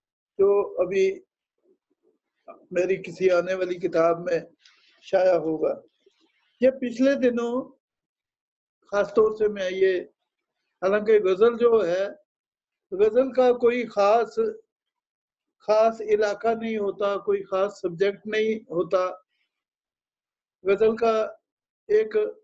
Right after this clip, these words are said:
गजल एक universal truth है, लेकिन फिर भी मैं ये बताना चाहता हूँ कि ये गजल पिछले दिनों lockdown के दिनों में एक गजल हो गई थी, तो जाहिर है कि lockdown के जो हालात थे,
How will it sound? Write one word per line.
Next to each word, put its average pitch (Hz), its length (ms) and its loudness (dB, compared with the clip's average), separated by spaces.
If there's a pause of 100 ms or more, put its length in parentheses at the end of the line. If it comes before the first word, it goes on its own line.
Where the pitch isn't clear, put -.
(140)
गजल 208 360 0
एक 220 180 2
universal 226 720 -2 (400)
truth 226 300 -2 (100)
है, 190 140 2 (880)
लेकिन 254 260 0
फिर - 160 -6
भी 311 240 2
मैं 262 240 0
ये 254 340 4
बताना 226 440 -8
चाहता 208 340 -2
हूँ 196 260 -10 (540)
कि 240 60 -4
ये 226 200 4
गजल 240 300 0
पिछले 240 380 -2
दिनों 226 380 -10
lockdown 214 600 0
के 240 100 0
दिनों 196 300 -2
में 190 320 -8 (1500)
एक 208 200 4
गजल 196 340 -4
हो 180 160 -2
गई 180 200 0
थी, 170 280 -4
तो - 1120 -8
जाहिर 202 340 2
है 220 160 4 (680)
कि 226 120 0
lockdown 214 680 0
के 226 100 2
जो 208 180 2
हालात 180 500 2
थे, 196 160 2